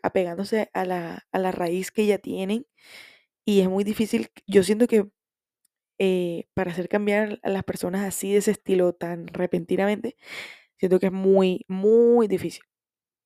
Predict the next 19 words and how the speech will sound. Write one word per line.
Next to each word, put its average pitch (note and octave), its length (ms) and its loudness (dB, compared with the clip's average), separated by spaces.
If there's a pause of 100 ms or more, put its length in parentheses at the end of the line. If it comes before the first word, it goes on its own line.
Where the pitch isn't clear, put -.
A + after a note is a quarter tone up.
(360)
Y A3+ 120 0
sobre G3 200 4
todo F3+ 240 0
cuando G#3 300 -4
son, F3 340 -8
pues, - 380 -2
ya, E3+ 360 -6
o F3+ 40 -6
sea, F3 160 -6
pues, E3 180 -12
gente F3 280 -6
ya F3 200 -4
mayor F#3 640 -2 (480)
y - 80 -12
cosas F#3 340 -2
así, F#3 320 -6
es F3 100 -14
como F#3+ 320 -10
que, F3 460 -8